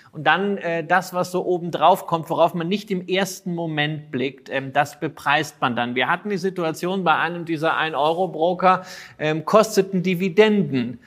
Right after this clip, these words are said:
äh, insbesondere Dividenden aus dem Ausland Geld. Ja, da musste man dann bei kleinen Stückgrößen Angst haben, dass man Dividende kriegt, weil oft genug Dividende gezahlt und das Geld ist fort, ja.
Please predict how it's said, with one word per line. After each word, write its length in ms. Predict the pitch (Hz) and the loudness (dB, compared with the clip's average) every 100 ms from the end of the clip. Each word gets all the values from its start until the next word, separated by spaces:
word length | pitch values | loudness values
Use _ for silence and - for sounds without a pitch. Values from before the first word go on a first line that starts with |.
| - _ | -20 _
äh, 320 | 139 131 127 | -2 0 2
insbesondere 640 | 139 143 165 143 156 165 156 | 0 -4 0 4 4 2 0
Dividenden 560 | 156 151 151 156 151 | -2 2 2 2 2
aus 200 | 147 143 | 2 2
dem 140 | 165 160 | 0 2
Ausland 640 | 160 202 202 147 123 120 | 4 4 4 4 4 4
Geld. 340 | 127 117 110 | 0 0 -4
Ja, 140 | 131 135 | -4 -2
da 80 | 131 | -2
musste 300 | 151 - 170 | -6 -8 -4
man 200 | 147 147 | -2 0
dann 200 | 143 139 | 0 -2
bei 100 | 135 | -2
kleinen 320 | 160 151 151 | 0 0 -2
Stückgrößen 640 | - 139 - 151 165 160 | -4 -4 0 0 0 0
Angst 320 | 120 156 170 | 0 0 2
haben, 240 | 151 131 135 | 4 4 2
dass 160 | 135 | -4
man 160 | 156 147 | -4 -4
Dividende 480 | 139 135 175 175 127 | -2 -2 -2 0 -2
kriegt, 400 | - 131 131 139 | -2 -6 -6 -2
weil 140 | 127 | 0
oft 240 | - 147 160 | 2 -2 -4
genug 300 | 147 143 - | -4 -4 -2
Dividende 520 | 147 143 156 165 156 | -2 0 0 -2 -4
gezahlt 460 | 143 - 139 143 | -4 2 2 2
und 140 | 143 143 | -4 -8
das 140 | 131 | -4
Geld 240 | 139 135 135 | -2 -2 -2
ist 140 | - | -2
fort, 300 | 170 143 - | 2 2 2
ja. 180 | 113 | 0